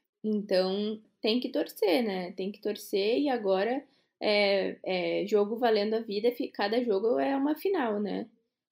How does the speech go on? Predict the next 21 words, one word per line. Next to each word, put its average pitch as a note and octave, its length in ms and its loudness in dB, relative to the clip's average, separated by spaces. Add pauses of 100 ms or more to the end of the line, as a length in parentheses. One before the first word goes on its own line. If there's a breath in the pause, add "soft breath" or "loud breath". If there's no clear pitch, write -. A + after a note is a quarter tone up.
(200)
A G3+ 100 -4
partida A3+ 640 0
da A#3+ 100 2
próxima A#3+ 460 0
rodada G#3 580 0
ainda A#3 460 2
é G#3 460 -2 (360)
dos A3 180 -8
pontos A3 320 -2
corridos, C4+ 640 0
então A3+ 440 0
vai G#3 160 0
ser G#3 160 -6
no G3+ 160 -2
Verão, A3+ 560 2 (180)
às D4 320 -2
quinze A#3 540 -2
horas, A3+ 560 0 (460)
como F#3 200 -6
sempre, G#3+ 500 -2
né? F#3+ 300 -4